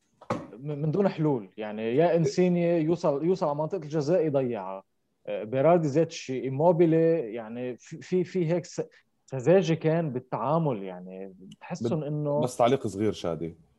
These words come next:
Speaker 2: لأنه هلأ تذكرته وشيكته. أنت أمام سويسرا، مع إنك تغلبت ثلاثة صفر،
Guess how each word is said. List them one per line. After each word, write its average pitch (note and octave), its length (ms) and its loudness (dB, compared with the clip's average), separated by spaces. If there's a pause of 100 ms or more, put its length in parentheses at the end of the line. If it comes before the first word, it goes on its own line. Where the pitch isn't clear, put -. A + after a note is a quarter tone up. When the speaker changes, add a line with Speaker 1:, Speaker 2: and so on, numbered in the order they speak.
(140)
Speaker 2:
لأنه G2+ 260 -2
هلأ A2 120 2
تذكرته G2 400 -4
وشيكته. F#2 500 -4 (480)
أنت G#2+ 120 -4
أمام G#2+ 300 0
سويسرا، F#2+ 380 -4
مع F#2 140 -2
إنك F2+ 120 -6
تغلبت G2 200 -4
ثلاثة G2 200 -4
صفر، B2+ 380 -6